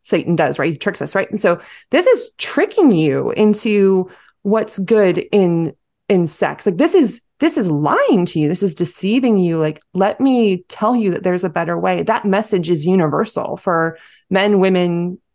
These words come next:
whoever. Like, that message goes across. And if we can just start sharing that, we might not have the program in place. We might not have a support group in place. But as we start sharing that message, we'll see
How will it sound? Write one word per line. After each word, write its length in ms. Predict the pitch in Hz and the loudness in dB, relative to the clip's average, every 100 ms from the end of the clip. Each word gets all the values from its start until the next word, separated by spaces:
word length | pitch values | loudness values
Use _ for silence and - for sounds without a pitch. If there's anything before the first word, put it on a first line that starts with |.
| - | -2
whoever. 520 | 196 180 240 - 143 | 2 4 2 0 -2
Like, 160 | 170 175 185 | -2 -6 -4
that 340 | 175 175 - | -2 -2 -2
message 360 | 180 175 165 151 | -2 -2 -6 -4
goes 180 | 165 160 | -4 -4
across. 440 | - 190 180 - | -6 -6 -4 -2
And 80 | 185 | -2
if 160 | 175 | -2
we 160 | 180 202 | -2 -2
can 500 | - 196 175 170 180 _ _ _ _ | -2 -2 0 -2 -6 _ _ _ _
just 180 | 240 233 | -4 -2
start 420 | - 202 175 - _ _ _ _ - | 0 0 -2 -6 _ _ _ _ -16
sharing 640 | - - 226 190 170 165 | -8 -2 0 2 0 0
that, 340 | 170 143 - _ _ 208 | -2 -4 -8 _ _ 2
we 120 | 240 | 2
might 180 | 220 202 | 2 0
not 160 | 196 | -2
have 200 | 190 185 | -2 -2
the 80 | 185 | -4
program 460 | - 170 156 143 135 | -2 -2 -2 -4 -6
in 120 | 180 | -8
place. 320 | - 196 - | -8 -8 -2
We 100 | 208 | 0
might 180 | 190 185 | 2 0
not 180 | 196 185 | -4 -2
have 160 | 190 | -2
a 60 | 214 | -2
support 380 | 214 - 196 - | -4 -4 -4 -6
group 160 | 165 | -6
in 120 | 170 | -6
place. 340 | 175 - 202 - | -6 -6 -8 -4
But 140 | 190 | 0
as 180 | 185 196 | 0 0
we 200 | 214 208 | 0 -2
start 300 | 202 185 - | -2 -6 -6
sharing 520 | - 185 175 175 175 | -6 -4 -2 -4 -4
that 260 | 170 175 - | -4 -4 -2
message, 460 | 180 175 - 175 | -4 -4 -6 -8
we'll 180 | 185 190 | -6 -6
see 640 | 190 - 208 220 208 180 | -6 -4 0 2 2 0